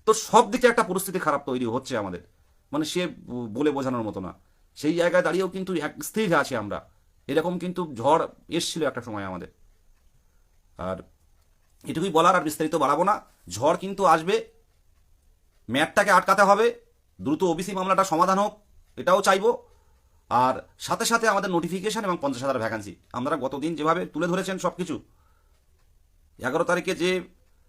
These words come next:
সুন্দরভাবে সবার সামনে তুলে ধরেছেন, পুরো বাংলার সামনে, পুরো আহ, ভারতবর্ষের সামনে আপনারা যেভাবে তুলে ধরেছেন,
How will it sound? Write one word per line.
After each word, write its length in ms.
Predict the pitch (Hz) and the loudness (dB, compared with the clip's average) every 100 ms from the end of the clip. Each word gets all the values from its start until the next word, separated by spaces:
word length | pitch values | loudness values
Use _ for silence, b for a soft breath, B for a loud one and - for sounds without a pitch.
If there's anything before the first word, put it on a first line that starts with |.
| _ _ _ _ _ _ _ _ _ _ _ | _ _ _ _ _ _ _ _ _ _ _
সুন্দরভাবে 560 | - 202 240 214 220 214 | -4 6 8 8 6 6
সবার 240 | 185 185 | 2 2
সামনে 260 | 185 180 170 | 2 -2 -2
তুলে 180 | 170 | 0
ধরেছেন, 360 | 175 170 156 139 | 2 2 2 -4
পুরো 360 | 123 156 147 - 120 | -4 -4 -4 -8 0
বাংলার 380 | 135 170 180 | 4 6 4
সামনে, 320 | 151 139 135 120 | 2 -2 -2 -6
পুরো 200 | 170 147 - - 95 - b b b | -8 -10 -12 -12 -12 -12 b b b
আহ, 600 | 104 107 92 - - 104 | 0 0 -2 -14 -14 -10
ভারতবর্ষের 600 | 92 131 190 185 180 180 - - - | -4 -2 0 2 0 -2 -8 -14 -8
সামনে 360 | 151 143 127 | -4 -4 -4
আপনারা 240 | 123 131 131 | -4 -4 -4
যেভাবে 240 | 131 135 | -4 -4
তুলে 180 | 143 185 | -4 -4
ধরেছেন, 320 | 131 107 | -4 -4